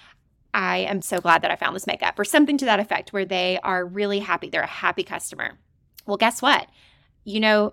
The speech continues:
from a couple episodes back again, when I talked about automations being important, but they have to be the kind of, um, catalyst for the connection, if that makes sense. I can then see that customer's response. And when I spend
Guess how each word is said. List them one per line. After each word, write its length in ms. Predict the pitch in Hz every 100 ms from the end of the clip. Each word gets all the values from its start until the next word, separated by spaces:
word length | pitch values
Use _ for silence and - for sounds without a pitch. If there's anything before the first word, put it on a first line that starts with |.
| -
from 380 | 190 185 185 -
a 60 | -
couple 240 | 185 185
episodes 340 | 180 214 190 -
back 220 | 175 185
again, 400 | 185 196 185 185
when 80 | 175
I 80 |
talked 300 | 180 190 175
about 220 | 180 165 -
automations 640 | 180 180 170 - 175 165
being 160 | 170 165
important, 560 | 165 - 170 214 233
but 160 | 233 196
they 80 | 180
have 260 | - 175
to 80 | -
be 380 | 180 165 160 -
the 180 | 175 165
kind 260 | - 180 165
of, 220 | 156 156 _ _ _ -
um, 280 | 160 156 -
catalyst 680 | - - 190 175 170 160 -
for 240 | 180 180
the 80 | 226
connection, 480 | 226 277 277 - 302
if 100 | 302
that 140 | 294
makes 220 | 294 277
sense. 360 | - 302 302 - _ _ _ _ -
I 140 | 233
can 180 | 294 311
then 220 | 233 214
see 420 | - - 302 254
that 220 | 233 214 -
customer's 440 | 196 - 185 180
response. 760 | 180 - 381 349 202 214 - - _ _
And 280 | - 220 220
when 400 | 214 202 202 202 -
I 420 | 190 185 180 180
spend 520 | - - 185 180 180